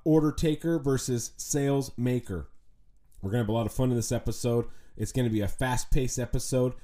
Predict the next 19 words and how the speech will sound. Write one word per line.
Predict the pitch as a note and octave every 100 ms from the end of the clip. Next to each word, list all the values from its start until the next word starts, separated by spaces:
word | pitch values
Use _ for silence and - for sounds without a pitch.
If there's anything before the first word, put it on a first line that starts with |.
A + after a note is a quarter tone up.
| -
so | - A2+
I | G#2+
hope | C3 B2
you | A#2
enjoy | G#2+ G2+ A#2 B2
it. | C3 - - - -
Before | B2+ C#3+ D#3
I | D#3
get | C#3+ B2+
started, | - - D#3 D3+ C#3 -
I | C3
wanna | C#3+ D#3+ D#3+
talk | - C#3+ C#3+
about | C#3+ C3 C3 B2+ - - -
the | A#2+ B2
upcoming | C3+ - D3+ C#3 B2
season, | - C3 B2 G#2
season | F#2 - B2+ B2 A#2
four. | - A#2 B2 C#3+ C#3+